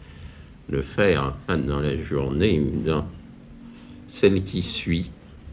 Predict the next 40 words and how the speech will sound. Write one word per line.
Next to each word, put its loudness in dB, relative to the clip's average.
Alors, 2
comme 0
je 2
n'ai 4
pas 0
envie 0
de -8
faire -2
beaucoup -4
de -14
choses, -2
j'aime 2
mieux, 6
justement, 6
ne 4
pas 6
parler. 0
Enfin, 4
mais 6
c'est -4
tout -4
de 0
même 4
une 2
grande -2
affaire, -6
hein, -8
enfin, -10
de, -8
de 0
parler, 6
on, 4
c'est -2
toujours, 2
ça -4
va 2
toujours 2
beaucoup -2
plus 0
loin, 4